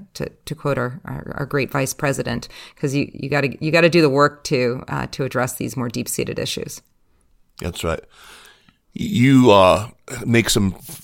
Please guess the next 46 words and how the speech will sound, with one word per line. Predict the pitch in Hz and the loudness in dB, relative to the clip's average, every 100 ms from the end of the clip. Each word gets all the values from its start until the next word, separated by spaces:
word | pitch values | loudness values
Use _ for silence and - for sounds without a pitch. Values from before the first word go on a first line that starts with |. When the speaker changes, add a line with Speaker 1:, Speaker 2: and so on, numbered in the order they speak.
| - - | -14 0
Speaker 2:
really, | 101 104 | 2 2
really, | 95 98 | 2 0
I | 90 | 0
think, | 95 - | -2 -4
very, | 95 90 | -4 -2
very | - 87 71 | -2 -2 -4
thoughtful | - - 101 - 98 | -8 -2 0 0 -6
suggestions | - 82 98 98 - - | -6 -2 0 0 -4 -10
about | - 76 - | -4 -4 0
what | 98 - | 0 0
we | 98 | -6
think, | - 95 - 90 | -6 -8 -8 -10
what | - | -8
you | |
think | 98 90 | -8 -8
we | 92 | -8
should | 98 76 | -8 -4
do | 120 107 | 0 0
to | 90 87 | 0 -6
actually | 85 - 87 | -6 -6 -6
improve | 80 - 123 104 | -6 -4 -4 -2
that | 85 - | -4 -4
work. | 87 82 - - - _ _ | -4 -4 -8 -20 -20 _ _
One | 87 113 120 | 4 6 6
thing | 120 | 4
that | 107 | 4
you've | 98 90 | 2 0
suggested | 92 95 92 101 | -2 0 0 -2
is | 92 | -4
simply | 98 92 95 | -4 -4 -2
getting | 95 92 87 | -2 -2 -2
rid | 90 98 92 | 0 0 -2
of, | - 85 82 82 - | -6 -4 -4 -6 -8
of | 82 85 | -8 -6
the | 87 | -6
designation | 90 87 87 90 87 - 80 - _ | -4 -4 -6 -8 -8 -8 -12 -16 _
China | - 101 107 | -6 -2 -2
initiative | 92 82 - - 78 - | -2 -4 -10 -10 -10 -10
and, | 80 - | -12 -8
and | 87 82 - _ _ - | -8 -8 -14 _ _ -4
doing | 104 95 90 - | 0 0 0 -2
an | 95 | -2
explicitly | 90 - - 101 - - 87 | -2 -6 -4 -4 -2 -4 -2
country | 98 98 90 | -2 -2 -2
neutral | 92 - 87 78 | -4 -4 -6 -6
approach, | - - 139 - - - | -6 0 0 -2 -10 -14